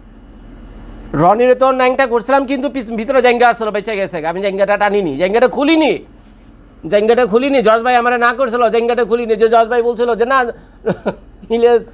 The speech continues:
ইলিয়াস ভাই প্যান্ট ধুতি খুলছেন, ঠিক আছে, প্যান্ট লুঙ্গি এগুলো খুলছেন, ঠিক আছে, এবার জেঙ্গাটা অন্তত রাখেন রনি ভাই।" গোলাম মাওলা রনির কথা বলতেছে, বুঝছেন, রাখেন। তো যার ফলে সে জেঙ্গাটা খুলেনি। কিন্তু ভাই নুরু ভাইকে তো বাঁচানোর কেউ নাই, নুরু ভাইয়ের জন্য তো আর কেউ সুপারিশ করতে যাবে না ইলিয়াস ভাইয়ের কাছে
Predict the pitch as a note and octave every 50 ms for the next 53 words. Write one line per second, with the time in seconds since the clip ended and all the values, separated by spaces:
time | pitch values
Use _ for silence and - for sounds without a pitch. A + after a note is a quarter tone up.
0 | - - - A#3+ B3 B3+ B3+ B3 B3+ C4 C4 C4 A#3+ G#3 F3 - - - - -
1 | _ _ _ _ _ _ - B3+ B3+ B3 C4 C4+ C4+ A3+ F#3 A#3 B3 - C#4+ B3+
2 | - A3 C#4 C4 F#3+ B3+ C4+ B3+ B3+ A#3+ A3 F#3+ F3+ F#3 B3 C4 C#4+ C#4 G#3+ C4
3 | G#3+ - C#4 C4 C4 C4 B3+ C4 C#4 C4 B3 C4 C4 B3 C4 C#4 A3+ F#3 B3 C4+
4 | A#3 C4 B3 A#3 B3 C4+ C4 C4+ B3+ C4 C4+ B3 G#3+ B3+ C4 C4 C4 C4+ C4 C4+
5 | C4 B3+ C4+ C4 C4 C#4 C4+ B3+ B3 G3+ C4 C4 B3 B3 A#3+ B3 B3 A#3 G3+ F3+
6 | D3+ - - - - - - - - G#3 A#3+ A#3+ A#3+ A#3+ A#3 A#3 A#3+ A#3 G#3+ F3
7 | - - C4 F3+ G#3 A#3+ A#3 A3 G#3+ G#3 G3+ E3+ F3+ G#3 A3 G#3 E3+ D3 - -
8 | - - - - - - - A3+ A3+ A3+ A3 A3 A3 F#3+ A#3 A3 A#3+ A#3+ A#3+ A3
9 | C4 A#3+ A3 C4+ B3 A#3 A3 G#3+ G#3+ A3 A3+ A3 F#3+ A3 G#3+ G3+ G#3 G#3 G3+ C4+
10 | A#3+ B3 B3+ B3 B3 A#3 A#3+ C4+ D4+ E4 F4+ D#4 C4+ C#4 C4+ C#4+ C#4+ D4 B3 B3+
11 | C4 - C4+ C4+ A#3+ B3+ A#3 F3 G#3 G3+ G3 F#3 F3+ F#3 G#3 A#3+ B3+ B3+ A3+ A#3+
12 | A#3 A3+ C4+ C4 C4+ C4 C4+ B3+ A#3 G3 A#3+ A3+ G3+ B3+ - C4 G#3+ G#3 F3+ F#3
13 | A#3+ A3 B3+ B3 A#3+ A3 G#3 G3+ F#3 G3+ F#3+ F3 D#3+ D3 D3 C#3+ C3 B2+ D3 C#3
14 | C3 C#3 A2+